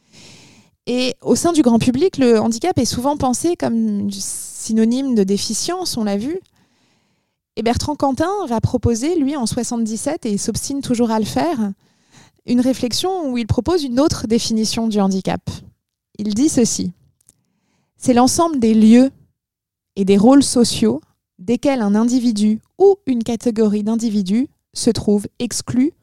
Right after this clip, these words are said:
en raison d'une déficience physique. » Donc la transformation de Cantin, c'est de dire le handicap, il est défini par les lieux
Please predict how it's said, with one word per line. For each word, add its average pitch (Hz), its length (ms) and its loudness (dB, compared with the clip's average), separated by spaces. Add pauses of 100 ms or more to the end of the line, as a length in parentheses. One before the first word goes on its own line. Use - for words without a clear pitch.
(360)
en 277 140 0
raison 247 360 -2
d'une 220 200 -4
déficience 208 560 -4
physique. » 175 520 -8 (1900)
Donc 233 240 -8
la 247 80 -2
transformation 277 640 -2
de 269 40 -4
Cantin, 269 380 -4
c'est 277 120 -4
de 214 40 -6
dire 277 160 -2
le 254 80 0
handicap, 226 500 -2
il 226 100 -4
est 208 60 -4
défini 220 380 -4
par 320 240 -2
les 262 120 0
lieux 254 320 0